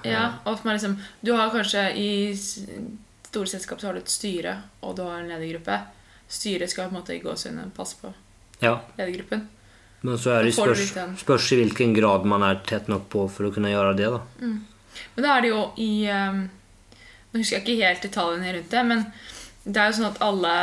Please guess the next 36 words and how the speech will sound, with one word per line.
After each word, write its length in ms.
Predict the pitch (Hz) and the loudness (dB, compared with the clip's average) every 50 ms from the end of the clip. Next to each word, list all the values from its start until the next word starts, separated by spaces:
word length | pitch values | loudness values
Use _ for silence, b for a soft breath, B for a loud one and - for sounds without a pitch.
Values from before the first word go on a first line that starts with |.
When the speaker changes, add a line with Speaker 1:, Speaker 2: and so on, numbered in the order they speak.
| 202 196 | 2 0
Speaker 1:
i 120 | - - - | -2 -4 -6
hvert 100 | 196 - | -4 0
fall, 100 | - - | 0 0
jeg 100 | 240 233 | 0 2
tror 100 | 233 233 | 2 4
det 60 | 233 220 | 4 4
er 100 | 208 190 185 | 2 2 0
børsnoterte 460 | 208 208 - 202 185 190 190 190 190 | 0 0 -2 -4 -6 -6 -6 -6 -6
selskaper 640 | 208 190 180 - - - - - 196 220 233 233 - - - - - - - _ _ _ _ _ _ _ _ - - - - - _ _ _ - _ _ 202 | -6 -6 -6 -6 -8 -8 -4 0 0 0 0 0 -4 -8 -16 -20 -20 -20 -20 _ _ _ _ _ _ _ _ -20 -20 -20 -20 -20 _ _ _ -20 _ _ -4
i 60 | 202 | -2
Norge 300 | 196 180 165 156 160 - - | -2 -2 -4 -6 -8 -8 -8
eller 160 | - - - | -8 -8 -8
verden, 260 | - - - - - | -8 -10 -10 -12 -14
jeg 60 | - | -14
er 80 | - - | -14 -14
ikke 100 | - - | -12 -12
helt 140 | - - - | -10 -10 -10
sikker, 200 | - - - B B B B B B B B _ 214 | -12 -14 -16 B B B B B B B B _ 0
over 180 | 208 196 226 220 | 2 2 2 2
en 80 | 202 | 2
viss 140 | 202 196 202 | 0 0 0
størrelse 360 | - 202 180 170 - - 214 240 240 - - - | -2 -2 0 0 0 2 2 0 0 0 -4 -4
skal 380 | - - - 196 185 185 196 190 - | -4 -2 0 0 0 0 0 0 0
ha 140 | 175 165 170 175 180 - - | 0 2 2 2 0 -2 -6
typ 240 | - 196 185 190 - - - | -6 -8 -8 -8 -8 -8 -6
en 140 | 175 175 165 - - | -6 -6 -8 -10 -8
revi-, 280 | - 185 185 170 - - - 185 | -8 -6 -6 -6 -8 -8 -8 -8
intern 420 | 185 180 - 202 170 170 175 170 165 | -8 -6 -2 -2 0 0 0 -2 -2
eller 160 | 160 - - | -4 -4 -6
konsernrevisjonsavdeling 1800 | - 185 185 - 185 165 165 165 160 160 165 175 175 - 175 175 180 180 180 - - - - - - 185 190 190 202 185 180 202 202 233 254 277 | -6 -6 -4 -4 -2 -4 -4 -4 -6 -8 -6 -6 -6 -8 -8 -8 -8 -8 -8 -6 -4 -4 -4 -2 -2 -2 0 0 2 2 2 2 2 0 0 0
da, 100 | 285 254 - | 0 0 0
som 140 | - 208 196 | 0 0 0
rapporterer 380 | 208 190 - 196 - 160 165 170 | -2 -2 -4 -4 -4 -4 -4 -4
direkte 260 | 175 175 - - - | -4 -6 -6 -8 -8
til 80 | 202 - | -6 -4
styret. 340 | - 196 151 156 - - | -2 0 -2 -2 -2 -8